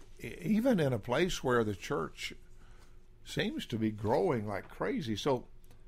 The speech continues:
so we made a deal, but, uh, the footprint is not working, uh,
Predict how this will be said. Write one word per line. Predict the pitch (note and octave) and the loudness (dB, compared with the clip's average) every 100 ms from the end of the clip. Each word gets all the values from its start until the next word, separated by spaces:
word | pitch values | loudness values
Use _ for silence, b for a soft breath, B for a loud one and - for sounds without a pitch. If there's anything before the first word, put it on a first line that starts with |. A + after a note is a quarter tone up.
| b b b b b | b b b b b
so | - F3 F3+ D#3 - - - - | 8 10 10 6 -10 -18 -18 -16
we | - D3 | 4 6
made | D3 G3+ G3 | 8 8 8
a | C#3+ | 8
deal, | E3+ B3+ G#3+ | 6 10 10
but, | C#3+ C#3 - - - | 12 10 8 -6 -4
uh, | C#3 B2+ B2+ | 2 4 4
the | A#2+ | 2
footprint | A2 A3+ A#3+ F3 E3+ D3 - - - - - - | 4 4 4 4 4 2 -6 -16 -18 -18 -18 -10
is | - C3 | 0 4
not | D#3+ F3 F3 | 6 6 6
working, | A#3 B3 B2 F#2+ - - | 4 4 2 2 -6 -6
uh, | A#2+ | -2